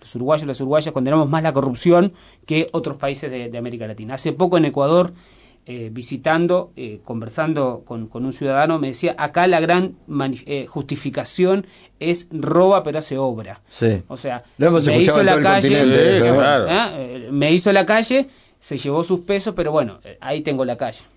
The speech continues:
Speaker 2: Ajá. Y todos van a robar igual, ¿no? Pa-, pasa un poco
Speaker 1: Y
Speaker 2: por ahí la
Speaker 1: todos son
Speaker 2: lógica.
Speaker 1: iguales. Por eso el tema de la corrupción es que vuelve al centro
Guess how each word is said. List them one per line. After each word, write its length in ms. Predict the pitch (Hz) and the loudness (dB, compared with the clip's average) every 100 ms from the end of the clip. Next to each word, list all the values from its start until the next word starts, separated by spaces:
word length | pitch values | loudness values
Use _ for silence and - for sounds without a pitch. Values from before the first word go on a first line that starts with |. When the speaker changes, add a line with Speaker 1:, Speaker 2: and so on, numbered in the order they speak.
| _ 110 | _ -4
Speaker 2:
Ajá. 280 | 104 98 85 - | -2 -2 -4 -4
Y 80 | 123 | 2
todos 180 | 185 160 | 4 6
van 140 | 160 | 4
a 40 | |
robar 220 | 143 139 131 | 4 4 6
igual, 300 | 143 127 113 | 6 4 4
¿no? 120 | 127 | 4
Pa-, 120 | 139 135 | 2 2
pasa 200 | 151 156 | 0 2
un 60 | |
poco 180 | 135 156 | 4 4
Speaker 1:
Y 20 | 160 | 4
Speaker 2:
por 80 | - | 4
ahí 120 | 139 | 6
la 60 | 190 | 4
Speaker 1:
todos 120 | 185 | 4
son 80 | 190 | 4
Speaker 2:
lógica. 100 | 180 | 4
Speaker 1:
iguales. 480 | 175 196 202 196 - - _ | 6 6 4 0 -8 -20 _
Por 140 | - 170 | -6 -4
eso 160 | 185 | -2
el 80 | 208 | -2
tema 200 | 202 202 | 0 0
de 80 | 190 | 2
la 120 | 160 | 2
corrupción 460 | 151 143 123 160 160 | 0 -4 -4 -2 -2
es 100 | 170 | -2
que 100 | 151 | -2
vuelve 420 | 139 156 156 175 | 0 2 4 2
al 180 | 127 139 | 2 -6
centro 560 | - 175 175 180 190 | -2 2 2 2 0